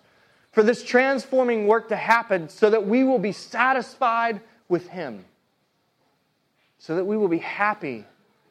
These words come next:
with him, so that we will find joy in him, so that we will find peace in him. But there will come a day where all the striving will come to an end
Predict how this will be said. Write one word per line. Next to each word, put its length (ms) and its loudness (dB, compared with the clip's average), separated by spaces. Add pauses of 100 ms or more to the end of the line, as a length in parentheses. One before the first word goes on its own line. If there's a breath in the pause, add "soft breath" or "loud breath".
(420)
with 220 -8
him, 280 -8
so 160 -6
that 80 2
we 80 0
will 80 2
find 420 -4
joy 600 2
in 140 -10
him, 360 -8
so 140 -10
that 100 -6
we 100 -4
will 100 0
find 360 -4
peace 440 -8 (240)
in 140 -10
him. 300 -4
But 100 0
there 100 0
will 100 -2
come 220 -6
a 80 -4
day 460 0 (1400)
where 220 2
all 300 2
the 80 -4
striving 640 -4
will 60 -10
come 260 -14
to 120 -20
an 80 -18
end 220 -16